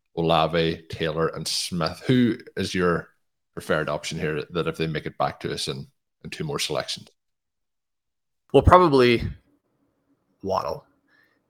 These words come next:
Speaker 2: And for the reasons that you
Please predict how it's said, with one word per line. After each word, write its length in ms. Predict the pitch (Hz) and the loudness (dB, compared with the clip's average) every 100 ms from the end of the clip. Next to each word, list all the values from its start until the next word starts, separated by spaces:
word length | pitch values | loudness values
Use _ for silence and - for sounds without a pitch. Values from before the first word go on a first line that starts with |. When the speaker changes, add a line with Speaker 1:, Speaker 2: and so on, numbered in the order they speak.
| _ - | _ -2
Speaker 2:
And 600 | 117 107 104 98 95 92 - - _ _ _ _ _ _ | 0 2 0 -2 -4 -4 -6 -14 _ _ _ _ _ _
for 100 | 120 | 4
the 120 | 113 | 4
reasons 500 | 113 113 117 107 107 | 4 0 -2 -4 -6
that 120 | 160 | -8
you 600 | - 101 104 98 98 95 | -6 -2 0 0 -2 -6